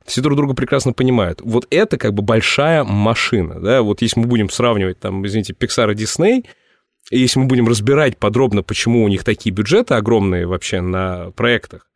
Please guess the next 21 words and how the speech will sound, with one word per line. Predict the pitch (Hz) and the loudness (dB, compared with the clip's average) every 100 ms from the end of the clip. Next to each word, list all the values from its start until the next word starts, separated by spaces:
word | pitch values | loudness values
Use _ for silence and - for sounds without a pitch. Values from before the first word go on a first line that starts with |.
| _ _ _ _ | _ _ _ _
то | 135 | 2
мы | 208 233 | 2 2
поймём, | 135 120 160 247 - - 120 | 2 2 4 2 -2 -8 -8
что | 113 - 139 139 | -6 2 2 2
ог-, | 120 113 | 0 0
работает | 135 127 160 160 - | 0 2 2 2 0
огромная | 127 110 120 156 135 98 | -2 2 4 4 4 2
машина, | 82 78 - 78 | 0 -4 -10 -14
колоссальная | - 110 123 - 143 143 107 85 | -4 0 0 2 2 2 2 0
машина, | 85 - 147 175 | -4 -2 0 2
которая | 98 - 117 | 0 0 0
производит | 123 98 87 90 147 143 - | 0 -2 -2 0 0 0 -4
хороший, | - 113 95 143 - 214 | -4 -2 2 0 0 -2
качественный | - 127 - - | -2 -2 -2 -2
контент | - 98 170 208 | 0 0 0 0
как | - - | -2 -2
раз | 190 | -2
потому, | - - 113 | -2 0 0
что | 131 117 | 0 -6
все | - 185 | -4 -2
винтики, | 202 143 196 - - - | 0 2 0 -2 -8 -10